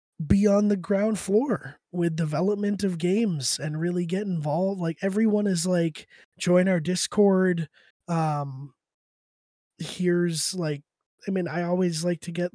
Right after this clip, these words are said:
like, the little business cards that they pass out and join mailing lists and shit, and it's just really cool.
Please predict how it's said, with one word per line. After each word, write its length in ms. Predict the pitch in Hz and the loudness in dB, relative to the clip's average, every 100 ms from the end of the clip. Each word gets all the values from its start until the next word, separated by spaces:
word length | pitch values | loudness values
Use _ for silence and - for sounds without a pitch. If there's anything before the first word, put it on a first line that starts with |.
| - | -8
like, 140 | 156 | -10
the 80 | 170 | -6
little 220 | 165 156 | -4 -4
business 360 | 143 175 170 170 | -2 -4 -4 -6
cards 320 | 185 180 180 | -4 -2 -2
that 100 | 170 | -4
they 120 | 180 | -6
pass 380 | 175 180 175 - | -6 -4 -4 -4
out 280 | 175 170 165 | -2 -2 -4
and 240 | 151 123 123 - - _ - | -6 -10 -16 -20 -20 _ -6
join 400 | 175 170 175 156 | -2 0 0 2
mailing 360 | 165 180 180 | 2 2 2
lists 400 | 175 180 170 - | 0 0 0 -2
and 140 | 185 175 | -2 -2
shit, 440 | - 180 175 170 | 0 2 0 0
and 280 | 151 139 131 _ - - _ | -4 -8 -12 _ -20 -20 _
it's 180 | 170 - | -4 -2
just 220 | 226 - | -2 4
really 220 | 226 208 | 4 4
cool. 440 | - 220 196 143 | 2 0 0 -4